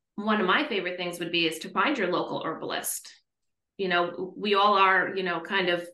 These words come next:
in little pockets in all different towns and cities.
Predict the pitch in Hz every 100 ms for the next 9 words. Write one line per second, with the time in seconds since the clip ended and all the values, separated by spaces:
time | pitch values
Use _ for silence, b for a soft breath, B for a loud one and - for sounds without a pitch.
0 | - 196 196 190 - - 220 202 196 -
1 | - - _ _ - - 190 185 - 208
2 | 196 190 196 - 208 190 190 190 185 208
3 | 190 202 214